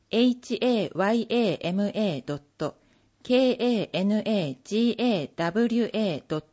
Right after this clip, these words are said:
トジェーピー。受付期限、十月八日水曜。葉山町戦没者慰霊祭。日時、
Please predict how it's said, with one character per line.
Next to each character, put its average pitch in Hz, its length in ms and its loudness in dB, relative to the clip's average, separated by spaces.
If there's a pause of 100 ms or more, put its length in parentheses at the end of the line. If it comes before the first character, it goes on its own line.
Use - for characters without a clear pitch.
ト 156 240 -4
ジ 180 120 -4
ェ 202 120 0
ー 196 40 -6
ピ 185 280 -8
ー。 123 100 -14 (1400)
受 240 260 0
付 254 360 -4
期 233 200 -4
限、 139 320 -6 (340)
十 233 280 2
月 247 340 -2
八 185 240 0
日 160 300 -6 (120)
水 214 480 -4
曜。 160 340 -2 (2500)
葉 220 140 -2
山 262 300 4
町 170 560 0
戦 254 360 2
没 269 220 -2
者 - 360 -8 (140)
慰 180 140 -2
霊 240 220 2
祭。 135 360 -10 (960)
日 220 340 0
時、 - 300 -8